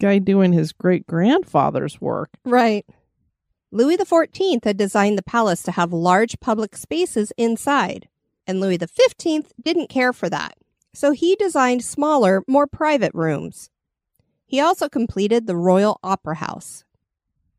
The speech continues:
Speaker 1: Although Louis the Fifteenth clearly enjoyed the Palace of Versailles, he never officially lived there. He was nearly killed in seventeen fifty-seven when a man named Robert Francois Damiens stabbed him between the ribs.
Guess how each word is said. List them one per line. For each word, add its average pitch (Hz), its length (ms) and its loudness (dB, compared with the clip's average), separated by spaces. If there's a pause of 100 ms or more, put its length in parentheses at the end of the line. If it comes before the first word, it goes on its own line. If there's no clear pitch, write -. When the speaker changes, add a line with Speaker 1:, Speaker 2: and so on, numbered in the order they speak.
(220)
Speaker 1:
Although 302 280 4
Louis 302 300 6
the 254 100 0
Fifteenth 233 640 2
clearly 269 480 0
enjoyed 190 460 4
the 214 80 -2
Palace 226 380 0
of 226 80 2
Versailles, 233 580 2
he 240 160 0
never 240 300 4
officially 196 420 2
lived 185 320 2
there. - 340 0 (560)
He 247 140 2
was 240 180 4
nearly 269 320 4
killed 233 380 2
in 180 140 2
seventeen 190 500 -2
fifty-seven 180 720 0
when 160 140 0
a 160 40 0
man 170 300 2
named 156 320 0
Robert 180 500 0
Francois 185 600 2
Damiens 175 640 0
stabbed 240 500 -2
him 220 160 0
between 170 380 -2
the 165 80 0
ribs. 196 480 -2